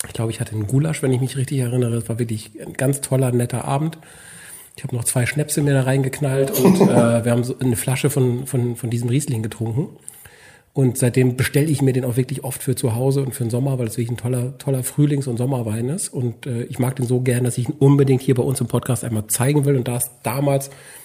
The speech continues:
Speaker 1: in unserer Folge mit Carsten Hennig geklappt hat, äh,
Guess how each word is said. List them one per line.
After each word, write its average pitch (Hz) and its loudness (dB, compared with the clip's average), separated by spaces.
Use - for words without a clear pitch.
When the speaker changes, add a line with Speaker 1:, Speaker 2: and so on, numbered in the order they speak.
Speaker 1:
in 151 2
unserer 135 -2
Folge 123 -2
mit 120 -4
Carsten 120 -4
Hennig 117 0
geklappt - -6
hat, 123 -6
äh, 110 -4